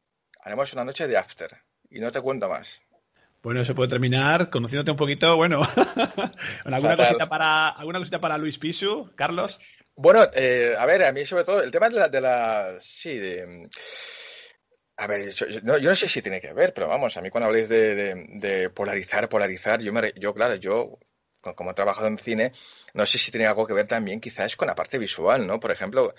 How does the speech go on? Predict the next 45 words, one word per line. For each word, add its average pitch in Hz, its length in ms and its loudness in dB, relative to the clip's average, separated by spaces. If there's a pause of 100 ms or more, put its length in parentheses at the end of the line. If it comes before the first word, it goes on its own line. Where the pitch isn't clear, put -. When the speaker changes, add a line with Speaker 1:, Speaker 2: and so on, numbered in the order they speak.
(220)
Speaker 1:
porque 90 560 -2 (440)
la, 80 440 -4
la 95 80 -6
marca 104 240 -2
Warner, 123 520 6
¿no? 117 180 -8
In-, 113 100 -10 (360)
inventó 98 340 -6
una 123 100 2 (540)
de 92 120 -6
polarización, 87 480 -6 (220)
¿no? 117 120 -4
Que 107 60 -10
se 107 100 -4
han 101 60 -2
usado 104 220 -4
mucho 131 360 -6 (100)
en, - 220 -14
en, 87 260 -8
en 101 80 -10
cámaras 104 320 2
de 107 80 -6
fotos, 95 560 -4 (560)
en 92 160 -8
gafas 98 460 0
también, 104 280 -12
¿no? 113 140 -8
Luego 113 180 0
creó 110 140 -2
la 107 60 2
marca 104 320 0
Warner, 113 520 0
¿no? 101 120 -10
La 113 80 -6
marca 104 480 -6
de 95 80 -12
gafas 95 400 -6
Warner, 104 340 -4
muy 104 120 -8
famosa 104 360 -6
en 104 40 -4
los 92 120 -6
ochenta - 460 -6 (340)
también, 98 380 -4
¿no? 104 120 -4